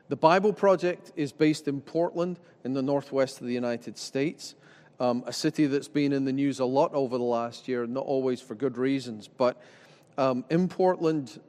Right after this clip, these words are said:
uh, there's two guys who met at Bible College, John Collins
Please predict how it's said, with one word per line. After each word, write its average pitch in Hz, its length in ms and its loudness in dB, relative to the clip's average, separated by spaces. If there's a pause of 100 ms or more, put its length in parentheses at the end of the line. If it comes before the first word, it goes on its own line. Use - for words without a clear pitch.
(120)
uh, 123 180 -4
there's 127 420 -4 (140)
two 214 160 0
guys 180 360 2
who 160 80 -2
met 151 260 -2
at 131 100 -6
Bible 127 300 2
College, 110 460 -4
John 151 260 0
Collins 120 440 -2